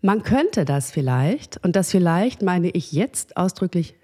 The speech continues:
nicht rhetorisch, wenn man sich fernab der Öffentlichkeit zusammensetzt und überlegt, wo lassen wir uns auf schmerzhafte Lösungen ein? Wo genau tun wir das? Und nicht mit der Fragestellung, wo können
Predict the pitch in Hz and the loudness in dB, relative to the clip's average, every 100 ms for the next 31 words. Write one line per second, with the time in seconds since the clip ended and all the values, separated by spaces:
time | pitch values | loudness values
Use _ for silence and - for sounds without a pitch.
0 | _ 147 254 - - - 131 - 131 127 | _ 0 0 -4 -12 -6 -4 0 0 2
1 | 196 - 143 180 214 196 196 185 - 233 | 0 -2 0 2 2 2 0 -2 -2 -2
2 | 262 220 - 190 180 160 147 - 156 - | 0 -2 0 0 0 0 -2 0 -2 0
3 | 143 147 185 208 196 202 - - 156 143 | 0 2 2 2 0 -2 -8 -4 -2 0
4 | 135 170 190 - - - _ _ 139 214 | 2 2 0 -4 -18 -20 _ _ 2 4
5 | 202 185 190 165 170 156 139 120 - 170 | 4 2 2 0 0 0 -2 -4 -2 0
6 | 185 - 170 - 156 143 131 131 127 - | 0 -2 -4 -2 0 2 0 -2 -4 -4
7 | 120 117 _ - 180 247 269 - 165 156 | -6 -6 _ -2 2 2 0 -2 0 0
8 | 170 - 139 123 117 123 - - - - | -2 -4 -6 -4 -4 -4 -6 -16 -20 -12
9 | - 147 180 277 247 208 196 - 180 190 | -2 0 2 2 0 0 0 2 2 2
10 | - 180 170 170 160 - - _ 160 131 | 0 2 2 2 -2 -14 -20 _ -6 2
11 | 214 233 - 175 147 139 | 2 2 0 0 0 -4